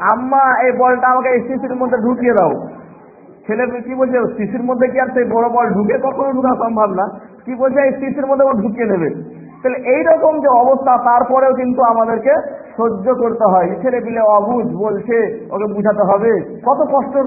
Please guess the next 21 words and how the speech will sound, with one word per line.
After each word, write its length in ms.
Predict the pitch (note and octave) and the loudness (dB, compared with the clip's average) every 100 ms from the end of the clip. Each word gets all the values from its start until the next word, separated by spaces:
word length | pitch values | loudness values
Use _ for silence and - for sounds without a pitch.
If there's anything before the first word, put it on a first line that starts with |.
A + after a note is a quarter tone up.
| C4 | 0
পর 120 | B3 | -2
কষ্ট 300 | A#3 A#3 - | -2 -4 -2
আমরা 460 | A#3 A#3 D4 C4 - - | -2 2 0 0 -10 -8
ছেলে 180 | A3 A3 | -6 -4
মেয়েকে 300 | G#3+ A3 A#3 A3 | -6 -6 -6 -4
মানুষ 300 | F#3+ G3+ G#3 G3+ | -2 0 -2 -2
করি, 480 | G3+ F3 C#3+ - - - | -2 -2 -4 -10 -18 -12
কিন্তু 400 | B3 C4 B3+ B3+ | -8 -4 -4 -4
যখন 460 | A#3+ A3+ A3+ A#3 G3+ - - - | -4 -4 -2 -4 -4 -10 -16 -10
আমরা 320 | - G#3 A#3+ A#3+ | -2 0 2 0
যখন 260 | A#3+ G#3+ | 0 0
বয়স্ক 360 | G3+ A3+ A3+ A#3+ | 2 2 0 -2
হয়ে 180 | A3+ A#3 | 0 0
যাই, 140 | A#3 | 2
অর্থাৎ 240 | A3 A#3 | 0 0
আমাদের 680 | G#3+ G3+ A3 A3 A3+ G#3 - - | -2 0 0 0 0 -2 -10 -10
পিতামাতা 400 | G3+ A#3+ B3 A#3+ | -2 0 0 0
যখন 240 | A#3+ G#3+ | -2 -2
বয়স্ক 340 | G3 G#3 G#3 G#3+ | 0 0 0 -2
হয়ে 200 | A3 A3 | 0 2
যায় 180 | B3+ | 2